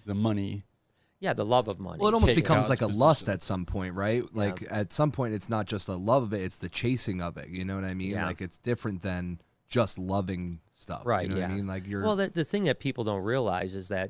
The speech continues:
Speaker 2: I mean, there's a tremendous amount of prosperity teaching in the Bible.
Speaker 3: Right.
Speaker 2: You know, God,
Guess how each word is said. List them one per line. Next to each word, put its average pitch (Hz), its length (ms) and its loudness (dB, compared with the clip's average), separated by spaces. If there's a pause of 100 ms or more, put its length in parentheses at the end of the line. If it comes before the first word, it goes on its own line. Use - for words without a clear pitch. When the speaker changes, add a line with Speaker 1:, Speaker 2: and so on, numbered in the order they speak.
Speaker 2:
I 101 60 -10
mean, 98 160 -6
there's 92 220 -6
a 95 60 -6
tremendous 104 1000 -4
amount 92 520 -6
of 90 180 -14
prosperity 90 960 -4
teaching 85 560 -12
in 82 80 -10
the 80 80 -10
Bible. 82 480 -8 (100)
Speaker 3:
Right. 104 180 -4
Speaker 2:
You 90 60 -2
know, 92 160 -4 (380)
God, 113 380 4